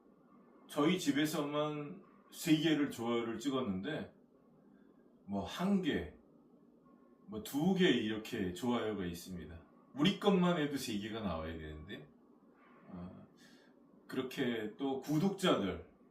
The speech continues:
어, 차단도 시키고 있습니다. 댓글 지워버리고 있습니다. 어떤 영상은 댓글이 너무 많아요.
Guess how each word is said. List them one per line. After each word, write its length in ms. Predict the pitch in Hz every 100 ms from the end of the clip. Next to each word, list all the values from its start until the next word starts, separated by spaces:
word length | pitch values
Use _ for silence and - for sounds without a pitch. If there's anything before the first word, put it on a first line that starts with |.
| _ - - -
어, 60 | - - -
차단도 500 | - 180 185 185 151
시키고 360 | - - 113 101
있습니다. 460 | - 92 87 - - - - _ - -
댓글 320 | 160 - 160
지워버리고 560 | 139 139 135 127 123 101
있습니다. 460 | 95 98 85 80 80 - - - - - - - -
어떤 960 | 139 202 190 175 165 156 143 120 98 -
영상은 720 | 127 143 147 147 170 196 - - - - _ - - - -
댓글이 380 | - 139 180 175
너무 760 | 143 135 147 131 110 101 - - - - - - - - - - - - - - - 101 -
많아요. 600 | 120 123 123 107 - -